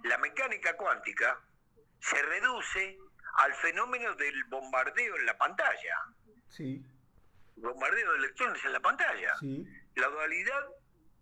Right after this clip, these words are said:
Speaker 1: electrón como partícula, electrón como onda. Ahora, explícalo, y qué sé yo cómo lo explico.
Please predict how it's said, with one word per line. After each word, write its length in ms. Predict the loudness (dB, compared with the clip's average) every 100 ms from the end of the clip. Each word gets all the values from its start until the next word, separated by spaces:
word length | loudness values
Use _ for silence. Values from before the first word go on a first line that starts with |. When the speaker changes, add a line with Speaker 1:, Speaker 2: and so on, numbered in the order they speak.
| -12 -4
Speaker 1:
electrón 680 | -2 -2 0 2 2 -2 -8
como 240 | -4 -4 0
partícula, 540 | -2 0 -2 -2 0 0
electrón 440 | 0 -2 0 0
como 140 | -2 -2
onda. 480 | -2 -4 0 0 0 -6 -14 0
Ahora, 300 | 2 2 0
explícalo, 640 | -2 -2 0 4 4 2 -2
y 60 | -4
qué 100 | -6
sé 160 | -6 -6
yo 200 | -8 -10
cómo 220 | -14 -6
lo 60 | -4
explico. 420 | -4 -10 -14 -16